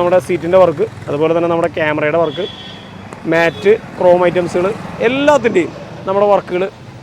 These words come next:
കംപ്ലീറ്റ് ചെയ്ത് നമ്മൾ കൊടുത്തിട്ടുണ്ട്. പുതിയ വാഹനം എടുക്കുമ്പോൾ ഒരുപാട് പേര് നമ്മളോട് ചോദിക്കുന്ന ഒരു കാര്യമാണ് വയർ കട്ട് ചെയ്യോ വാറണ്ടി പോവോ എന്നുള്ള വിഷയങ്ങളെല്ലാം ദൈനംദിനം നമ്മളോട് ചോദിക്കുന്ന കാര്യങ്ങൾ തന്നെയാണ്.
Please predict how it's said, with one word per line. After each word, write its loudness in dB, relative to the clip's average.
കംപ്ലീറ്റ് 2
ചെയ്ത് 4
നമ്മൾ 2
കൊടുത്തിട്ടുണ്ട്. -2
പുതിയ 4
വാഹനം 6
എടുക്കുമ്പോൾ 4
ഒരുപാട് 6
പേര് 6
നമ്മളോട് 2
ചോദിക്കുന്ന 0
ഒരു -2
കാര്യമാണ് 2
വയർ 2
കട്ട് -4
ചെയ്യോ 0
വാറണ്ടി 0
പോവോ -2
എന്നുള്ള -2
വിഷയങ്ങളെല്ലാം -4
ദൈനംദിനം -2
നമ്മളോട് -4
ചോദിക്കുന്ന -6
കാര്യങ്ങൾ 0
തന്നെയാണ്. -4